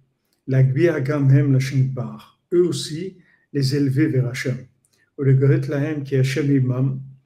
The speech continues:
et leur montrer que Hachem, il est avec eux. Ki melo kol haaretz kevodo, parce que l'honneur d'Hachem remplit le monde.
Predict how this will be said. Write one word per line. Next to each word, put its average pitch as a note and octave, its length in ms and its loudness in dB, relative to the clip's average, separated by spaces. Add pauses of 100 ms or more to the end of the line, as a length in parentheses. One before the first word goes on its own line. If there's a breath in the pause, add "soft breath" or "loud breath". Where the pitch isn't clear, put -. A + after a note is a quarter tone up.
(240)
et D3 80 -4
leur C3+ 160 4
montrer C3+ 640 0 (480)
que C3 380 2
Hachem, C3+ 680 -4 (840)
il C3+ 200 2
est C#3 120 4
avec C3+ 360 2
eux. C#3 240 -2 (1080)
Ki D3 160 -6
melo C3+ 340 6
kol C3+ 160 -2
haaretz C3 300 2
kevodo, C3 420 -2
parce A2 240 -8
que - 120 -8
l'honneur C3 520 2
d'Hachem B2+ 400 -4
remplit C3 400 -6
le B2+ 100 0
monde. A#2+ 400 -4